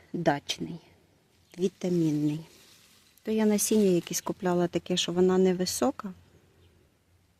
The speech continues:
Ну, вона, але й не крупна. Бачите, яка вона низенька.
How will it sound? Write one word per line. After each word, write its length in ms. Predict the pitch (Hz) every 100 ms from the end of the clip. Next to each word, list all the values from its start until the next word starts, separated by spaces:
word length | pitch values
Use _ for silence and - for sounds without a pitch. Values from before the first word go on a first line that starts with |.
| _ _ _ - -
Ну, 180 | 240
вона, 280 | 233 220 214 -
але 260 | 202 196
й 40 | 190
не 140 | 185
крупна. 560 | - 180 151 - 165 165 -
Бачите, 360 | 208 202 - 170
яка 280 | 165 165 170
вона 260 | 170 170 165 - - - - -
низенька. 640 | 185 190 214 302 320 -